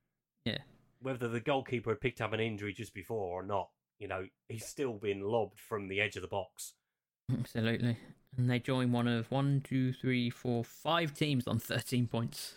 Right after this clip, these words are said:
Speaker 2: Yeah, it's tight at the top of the table, isn't it?
Speaker 1: Yeah.
Speaker 2: Very tight.
Speaker 1: Indeed. Uh, I think that was pretty much all, all the, all the games this week.
Speaker 2: Yep, all the games
Speaker 1: That's
Speaker 2: this
Speaker 1: it.
Speaker 2: weekend.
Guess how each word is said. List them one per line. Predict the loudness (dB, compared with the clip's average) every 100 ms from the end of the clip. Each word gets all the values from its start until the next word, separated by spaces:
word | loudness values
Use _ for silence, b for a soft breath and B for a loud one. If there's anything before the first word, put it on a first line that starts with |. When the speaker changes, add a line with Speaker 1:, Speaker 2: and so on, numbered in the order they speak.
| -14
Speaker 2:
Yeah, | -8 -6
it's | -8 -10
tight | -6 -6 -6
at | -14
the |
top | -10 -10 -8
of | -12
the |
table, | -8 -8 -6
isn't | -8
it? | -8 _ _ _ _ _ _
Speaker 1:
Yeah. | -2 -2 -8 _ _
Speaker 2:
Very | -10 -8
tight. | -8 -8 -16 _ _ _ _ _ -2
Speaker 1:
Indeed. | 0 2 2 2 2
Uh, | 0 0
I |
think | 0 0
that | 2 2
was | 0 0
pretty | 0 2
much | 2 2
all, | 2 4
all | 2 2
the, | 2
all | 2 2
the |
games | 2 2 2 0
this | -2
week. | -2 -2 -4 -20 _ -10
Speaker 2:
Yep, | -10 -10 _ -2
all |
the | 0
games | 2 2
Speaker 1:
That's | 2
Speaker 2:
this |
Speaker 1:
it. | 4
Speaker 2:
weekend. | 4 2